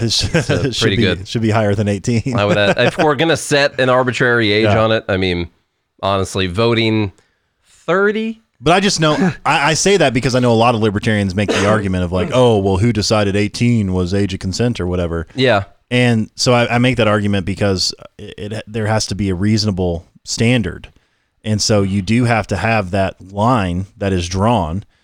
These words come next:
Speaker 1: where th-, this thing is absolutely disgusting.
Speaker 2: Yeah, there has to be a point where, too, I mean, inclusiveness, that's great.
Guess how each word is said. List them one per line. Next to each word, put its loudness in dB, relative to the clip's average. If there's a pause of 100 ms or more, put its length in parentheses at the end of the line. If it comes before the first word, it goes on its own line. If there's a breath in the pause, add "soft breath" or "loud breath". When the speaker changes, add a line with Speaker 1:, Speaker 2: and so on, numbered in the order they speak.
(320)
Speaker 1:
where 0
th-, -14 (540)
this -2
thing 0
is -2
absolutely 0
disgusting. -2 (360 soft breath)
Speaker 2:
Yeah, 2
there 2
has -2
to -2
be 0
a 0
point 2
where, 2
too, 0
I 0
mean, 2 (140)
inclusiveness, 0
that's -2
great. -2